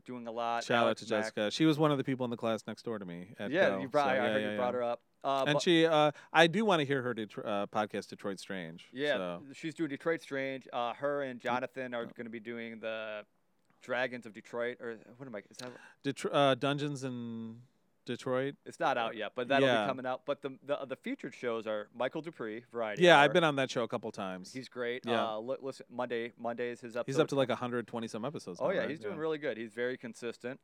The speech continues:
Speaker 1: Uh, Welcome to the Gayborhood. Uh, I don't know if they're dropping anything yet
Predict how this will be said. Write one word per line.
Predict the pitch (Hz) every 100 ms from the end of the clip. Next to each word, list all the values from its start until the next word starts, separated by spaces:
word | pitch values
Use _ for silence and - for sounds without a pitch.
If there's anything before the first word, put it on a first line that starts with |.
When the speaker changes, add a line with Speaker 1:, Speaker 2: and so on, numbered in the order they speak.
| -
Speaker 1:
Uh, | 113 110 110 107 101
Welcome | 127 135 131
to |
the | 123
Gayborhood. | 113 117 113 120 135 143 _ _ _ _ _
Uh, | - 110
I | 143
don't | 226
know | 240
if | 226
they're | 185
dropping | 151 180 220 135
anything | 117 107 110 110
yet | 107 110